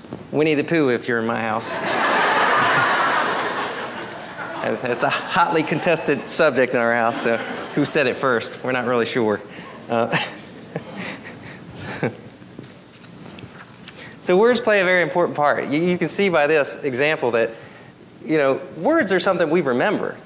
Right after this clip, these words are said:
They, they stick with us. They, they live and have a life of their own. They influence cultures. They influence governments. They influence how we do things. We signify special events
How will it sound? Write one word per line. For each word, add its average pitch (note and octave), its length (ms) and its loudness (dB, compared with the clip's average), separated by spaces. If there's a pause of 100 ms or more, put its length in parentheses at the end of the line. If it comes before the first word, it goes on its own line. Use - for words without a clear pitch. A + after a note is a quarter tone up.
They, D#3+ 140 2
they D3+ 160 2
stick A#3 340 0
with A3+ 240 2
us. A#2 160 -4
They, C#3 220 4
they C#3 180 2
live F#3 520 2 (300)
and C3+ 100 0
have D#3 140 0
a C#3+ 60 4
life E3 300 4
of C#3+ 100 0
their C3+ 160 4
own. A#2 260 2
They A#2 140 2
influence F#3 520 2
cultures. E3+ 440 0
They A#2+ 160 2
influence D3+ 420 0
governments. C3 540 0
They A#2+ 180 2
influence F3+ 640 0 (320)
how D3+ 160 0
we D3 140 2
do E3 140 4
things. A#2+ 280 0
We E3+ 100 4
signify G3 540 2
special E3+ 440 2
events F#3 380 0